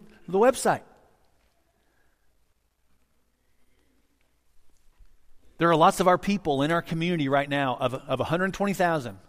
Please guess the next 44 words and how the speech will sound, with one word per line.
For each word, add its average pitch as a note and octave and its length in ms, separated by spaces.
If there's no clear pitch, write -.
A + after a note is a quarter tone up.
I D3+ 60
would F3 160
say F3+ 160
that D#3+ 100
on D3 160
any E3+ 160
average E3 260
Sunday, E3+ 300
you D3+ 140
have D#3 180
maybe D#3 240
thirty E3 360
thousand D#3 440
that B2 140
go B2+ 80
to A#2 80
church. - 400
That's - 120
a A#2 60
lot A2+ 200
of - 80
people C3 540
yet A#2+ 320
to C3+ 100
reach. - 400
This A3 180
is G3+ 140
just A#3 200
one A3+ 160
way. A#3 200
It's - 120
not C3 180
the E3+ 100
only A#3 240
way, E3+ 320
but E3 100
it's E3+ 120
a F3+ 40
way F#3 180
we F3 120
can F3+ 120
start D#3+ 260
reaching F3 340
out. F#3 260